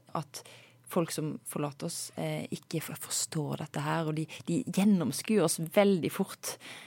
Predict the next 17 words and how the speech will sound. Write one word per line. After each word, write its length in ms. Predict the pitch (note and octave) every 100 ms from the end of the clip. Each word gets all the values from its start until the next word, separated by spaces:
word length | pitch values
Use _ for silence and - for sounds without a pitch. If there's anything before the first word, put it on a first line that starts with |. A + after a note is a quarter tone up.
| -
Eh, 280 | - E3 E3+
for 120 | F#3+
de 120 | F#3 D#3+
hører 240 | A3 E3
ryktene 300 | E3+ - D3
på 80 | C#3 C#3+
byen, 180 | E3+ F#3 F#3
eh, 300 | E3 D#3 D3+ D#3 - A3 B3+
<laughs> 380 | G3 F4+ E4+ -
mer 160 | G3 D#3+
enn 80 | F3+
noen 220 | F#3+ E3
andre 300 | E3+ D#3+ D3 F3+
som 220 | - E3 E3
går 140 | D3+
i 40 | C#3+
kirka. 300 | D3 - E3+